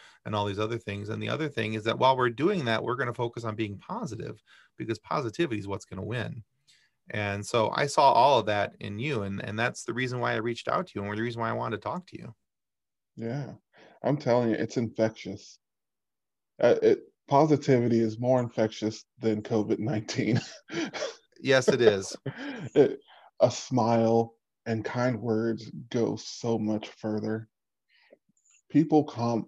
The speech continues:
Speaker 2: compliment me on my insecurities. And I don't tell them which insecurities they are, they are, but <laughs>
Speaker 1: <laughs>
Speaker 2: yeah, I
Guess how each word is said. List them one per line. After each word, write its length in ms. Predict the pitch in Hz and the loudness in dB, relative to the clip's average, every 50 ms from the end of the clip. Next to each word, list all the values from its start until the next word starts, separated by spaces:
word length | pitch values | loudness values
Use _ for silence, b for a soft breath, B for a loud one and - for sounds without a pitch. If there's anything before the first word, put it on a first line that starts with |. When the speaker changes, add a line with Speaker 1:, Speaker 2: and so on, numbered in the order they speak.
| - - | -8 -8
Speaker 2:
compliment 520 | - 135 127 127 127 123 110 110 107 - - | -4 -4 -4 -2 -2 -2 -2 -2 -2 -4 -4
me 180 | 113 113 113 | -4 -4 -2
on 380 | - - 113 110 113 113 110 107 | -2 -2 -4 -2 -4 -4 -4 -4
my 240 | 113 113 117 117 - | -2 0 0 0 0
insecurities. 880 | 107 113 110 - - 113 - - 110 107 104 - 104 107 107 - - _ _ _ _ _ _ _ _ _ _ _ _ _ _ _ _ _ _ _ _ _ _ _ - | 0 -2 -2 -4 -10 -12 -8 -4 -4 -2 -2 -4 -6 -8 -10 -12 -18 _ _ _ _ _ _ _ _ _ _ _ _ _ _ _ _ _ _ _ _ _ _ _ -4
And 280 | 139 123 110 107 - - _ _ _ _ _ _ _ _ _ _ - | -2 0 0 -2 -4 -8 _ _ _ _ _ _ _ _ _ _ -2
I 100 | 117 117 | 0 0
don't 200 | 113 110 98 101 | 2 0 0 -2
tell 200 | - 113 107 107 | -2 -2 -2 0
them 200 | 107 110 107 107 | 0 0 0 0
which 380 | 113 113 117 - - - - _ - | 0 -2 -2 -4 -10 -14 -12 _ -2
insecurities 720 | 123 117 110 - 107 107 - - 107 110 - - - - | -2 -2 0 -2 -4 -6 -4 -4 -4 -2 -2 -4 -6 -8
they 100 | - - | -10 -10
are, 260 | - - - - - - _ _ | -8 -8 -6 -8 -8 -10 _ _
they 140 | - 117 - | -4 -2 0
are, 400 | 101 151 214 - - 220 135 - _ _ _ - | 2 2 2 2 0 -2 -2 -6 _ _ _ 0
but 200 | - 208 190 - | 0 0 2 2
<laughs> 440 | - 110 - - - - 156 175 - - - - - | 0 -2 -2 0 0 -2 -2 -2 -4 -8 -8 -6 -4
Speaker 1:
<laughs> 200 | - - - - | -4 -2 2 6
Speaker 2:
yeah, 160 | 160 143 127 - - | 6 8 6 6 6
I 100 | - 143 | 4 4